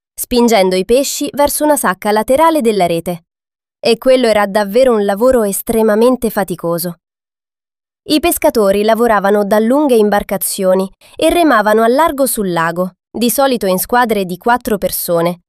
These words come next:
due pescatori e due aiutanti. Un equipaggio ben coordinato riusciva a posare e recuperare la rete fino a trentacinque volte in un solo giorno. Spesso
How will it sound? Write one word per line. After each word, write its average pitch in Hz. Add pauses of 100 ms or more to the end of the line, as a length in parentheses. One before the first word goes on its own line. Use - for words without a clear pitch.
(240)
due 233
pescatori 254 (140)
e 254
due 247
aiutanti. 170 (920)
Un 320
equipaggio 202
ben 220
coordinato 196 (220)
riusciva 254
a 202
posare 208
e 196
recuperare 208
la 185
rete 254
fino 302
a 254
trentacinque 277
volte 302
in 269
un 214
solo 311
giorno. 175 (800)
Spesso 277